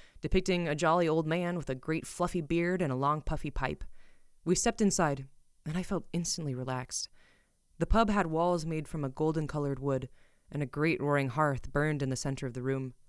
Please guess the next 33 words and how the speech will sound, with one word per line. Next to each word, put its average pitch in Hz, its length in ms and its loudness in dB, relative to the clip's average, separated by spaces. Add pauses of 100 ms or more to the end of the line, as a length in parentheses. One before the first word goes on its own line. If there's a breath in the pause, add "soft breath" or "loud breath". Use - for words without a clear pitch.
(520)
A 139 60 -2
pig 165 340 0
roasted 156 340 0
over 147 200 0
the 143 80 -4
flames 147 560 -4
and 139 200 -8
gave 151 180 -10
off 139 160 -14
a - 20 -12
heavenly 156 640 -4
aroma, 123 480 -2 (560 loud breath)
and 151 160 -4
families 190 580 4
and 139 100 -2
friends 175 400 -2
chatted 156 300 -2
merrily 143 560 -2
around 151 220 2
the 143 60 0
many 156 340 -2
tables 147 400 -2
and 135 140 -6
booths. - 420 -6 (840)
"Be 220 140 4
right 165 260 -4
back." - 380 -14 (960)
Reggie 185 260 2
walked 185 240 2
over 156 160 0
to - 100 -8
the 151 60 -6
bar 139 340 -2